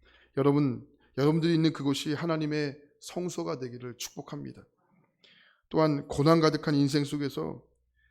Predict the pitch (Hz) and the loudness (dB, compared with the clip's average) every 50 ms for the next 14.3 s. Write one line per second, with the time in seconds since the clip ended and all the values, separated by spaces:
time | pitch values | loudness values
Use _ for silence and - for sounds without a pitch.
0 | _ _ _ - 120 127 131 156 160 156 147 131 - - - 180 180 175 180 170 | _ _ _ -6 -4 -2 0 0 0 0 -2 -4 -6 -10 -10 -8 -6 -4 -4 -4
1 | 139 117 127 - - 160 156 - 160 147 135 - - 156 156 156 139 135 120 - | -4 -4 -6 -6 -6 -8 -8 -4 -6 -6 -6 -6 -6 -4 -4 -4 -4 -4 -8 -8
2 | - 147 143 139 131 123 131 147 165 165 143 - _ _ _ _ _ _ _ _ | -8 -10 -10 -10 -10 -12 -12 -10 -10 -10 -12 -14 _ _ _ _ _ _ _ _
3 | - 151 147 147 143 143 147 131 113 120 123 120 131 123 120 117 104 107 110 117 | -12 -10 -8 -8 -6 -6 -6 -6 -6 -6 -6 -8 -8 -10 -10 -12 -12 -14 -16 -14
4 | 139 139 131 117 - _ _ _ _ _ _ _ _ _ - 170 170 151 127 113 | -12 -12 -12 -12 -16 _ _ _ _ _ _ _ _ _ -10 -8 -6 -6 -6 -6
5 | 117 123 120 - - 98 - 113 107 - - 95 78 - _ _ _ _ _ _ | -6 -6 -8 -8 -12 -14 -14 -14 -16 -18 -18 -20 -20 -20 _ _ _ _ _ _
6 | _ _ _ _ _ _ _ _ _ _ - 120 117 120 123 120 117 117 110 - | _ _ _ _ _ _ _ _ _ _ -10 -8 -6 -6 -8 -8 -10 -12 -12 -12
7 | 117 - - - 180 165 160 147 123 120 107 107 113 117 117 120 117 - - - | -10 -10 -8 -8 -8 -8 -8 -8 -10 -12 -14 -14 -18 -18 -20 -20 -20 -20 -20 -20
8 | _ _ _ _ _ _ _ _ _ _ _ _ _ _ _ _ - 131 135 139 | _ _ _ _ _ _ _ _ _ _ _ _ _ _ _ _ -12 -10 -8 -4
9 | 151 165 165 165 165 160 151 160 156 151 147 151 - - - 202 185 180 175 165 | 2 2 2 2 2 -2 -4 -2 -4 -4 -6 -8 -14 -10 -6 -4 -4 -2 -2 -4
10 | 131 127 131 123 120 123 135 139 135 131 - 107 113 120 127 123 131 135 143 127 | -4 -6 -6 -10 -12 -12 -14 -12 -12 -12 -12 -10 -8 -8 -8 -8 -8 -10 -10 -12
11 | - _ _ _ _ _ _ _ _ - - _ - 190 185 165 151 147 143 - | -12 _ _ _ _ _ _ _ _ -20 -20 _ -4 -2 -2 0 -2 -2 -2 -4
12 | 123 117 - - 131 113 - - - 127 120 113 107 110 110 117 123 123 123 123 | -8 -8 -8 -10 -12 -12 -12 -16 -14 -14 -12 -10 -10 -8 -8 -8 -8 -8 -10 -10
13 | - _ - - 160 143 139 127 123 120 123 117 113 - - - _ - _ _ | -16 _ -12 -10 -10 -10 -10 -12 -14 -14 -16 -18 -18 -18 -20 -20 _ -20 _ _
14 | _ _ _ _ _ | _ _ _ _ _